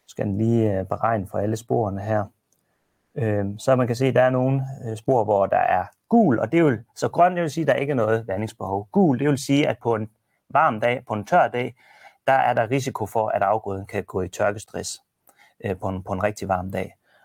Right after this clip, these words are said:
Og hvis der er, øh, i rød zone, så er der, øh, udbyttetab, øh, øh,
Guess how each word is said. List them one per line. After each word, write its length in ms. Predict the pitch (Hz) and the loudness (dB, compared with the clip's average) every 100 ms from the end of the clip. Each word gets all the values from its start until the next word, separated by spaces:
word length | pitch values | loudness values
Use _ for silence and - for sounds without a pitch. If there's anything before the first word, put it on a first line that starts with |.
| _ | _
Og 100 | 113 | 0
hvis 140 | 107 | 0
der 120 | - 107 | 4 4
er, 480 | 98 101 95 90 98 - | 4 4 2 2 -4 -10
øh, 80 | - | -8
i 120 | 104 | -6
rød 240 | 98 175 175 | 0 2 2
zone, 380 | - 143 151 | 2 2 2
så 140 | 151 143 | 0 0
er 80 | 123 | 2
der, 460 | 117 98 95 98 98 | 0 -2 -6 -10 -12
øh, 60 | - | -6
udbyttetab, 680 | 120 107 101 95 - 85 - 90 - | -4 -2 -4 -6 -10 -12 -14 -20 -14
øh, 100 | 95 - - | -14 -12 -10
øh, 280 | 104 92 | -8 -8